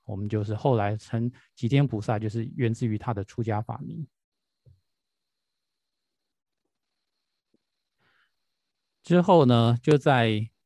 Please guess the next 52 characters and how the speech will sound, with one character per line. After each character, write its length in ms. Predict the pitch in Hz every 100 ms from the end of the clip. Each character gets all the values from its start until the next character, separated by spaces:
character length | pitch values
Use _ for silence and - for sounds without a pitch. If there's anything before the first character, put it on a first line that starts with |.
| _ _ _
圣 280 | - 175 151
天 300 | 139 147 147
大 160 | 139 127
班 180 | 123
智 160 | 123 135
达 320 | 113 98 98
尊 260 | 104 131 131
前 280 | - 98 92
呢， 200 | 98 170 _ _ _ _ _ _
啊， 160 | 120 104
吉 140 | 92
天 200 | 110 120
菩 140 | 117 104
萨 220 | - 110
呢， 220 | 104 127 - _ _ _
跟 160 | 127 120
他 140 | 117
学 260 | 113 117 120
习 300 | 113 110 120
各 180 | - 165
种 260 | - 107 98
的， 220 | 104 101 _ _ _ _ _
呃， 180 | - 104
佛 220 | 95 123
法 240 | 120 104 98
的 100 | 101
一 80 | 104
个 140 | 113
义 180 | 143 135
理， 220 | 104 127
这 160 | - 131
包 240 | - 120 120
括 280 | - 120
了 220 | 104 98 95 _ _
显 280 | - 113 101
密 180 | 123 120
各 200 | 180 160
种 180 | 110
的 80 | 95
一 120 | 98
个 160 | 98 107
道 240 | - 113
理。 220 | 101 113 139 _ _ _ _ _ _ _ _ _
然 140 | - 143
后 220 | 175 165
呢， 320 | 143 127 175 - -
呃， 560 | 110 107 104 104 156 151
就 320 | - 139 127
成 240 | 123 - 127
为 220 | 120 123
一 140 | 135 117
个 420 | 117 107 110